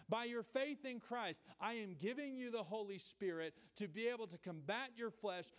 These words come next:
so that you can live righteously before me today. I am giving you this identity, freed from the flesh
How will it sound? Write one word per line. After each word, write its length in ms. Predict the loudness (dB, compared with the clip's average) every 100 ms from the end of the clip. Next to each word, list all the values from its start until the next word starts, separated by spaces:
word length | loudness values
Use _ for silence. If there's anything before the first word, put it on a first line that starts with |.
| -6
so 200 | 2 2
that 160 | 2 -2
you 120 | -2
can 260 | -2 0
live 200 | 4 4 4
righteously 720 | -2 -2 -2 -6 -6 -2 -2
before 460 | -2 2 4 4
me 200 | 2 -2 -2
today. 600 | -2 0 2 4 4 0 -10 -20 -20 _
I 300 | 2 2 2 0 -2
am 200 | -2 -4 -2
giving 500 | 0 2 0 -2 -2
you 260 | 0 0 -2 0
this 340 | 2 2 0 -6
identity, 960 | -4 -2 -2 -2 -2 -4 -4 -6 -6 -10 _ _ _ _ _ _ -20 -2
freed 540 | 0 2 2 0 -2 -4 0
from 160 | 0 0
the 100 | -4
flesh 680 | 0 2 2 0 -4 -8